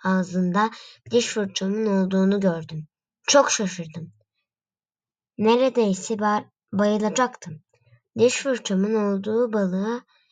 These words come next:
hemen teknenin altındaki bölmeye hapsettim. Neyse ki ısırgan bir balık değilmiş.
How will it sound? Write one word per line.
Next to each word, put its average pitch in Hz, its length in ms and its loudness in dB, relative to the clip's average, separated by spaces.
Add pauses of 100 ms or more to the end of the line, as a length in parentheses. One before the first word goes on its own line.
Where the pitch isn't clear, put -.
(180)
hemen 247 380 2
teknenin 220 600 -4
altındaki 185 920 0 (800)
bölmeye 202 600 6
hapsettim. 180 720 -2 (960)
Neyse 233 440 6
ki 254 360 0 (440)
ısırgan 220 640 2
bir 208 180 0
balık 202 340 -2
değilmiş. 214 680 2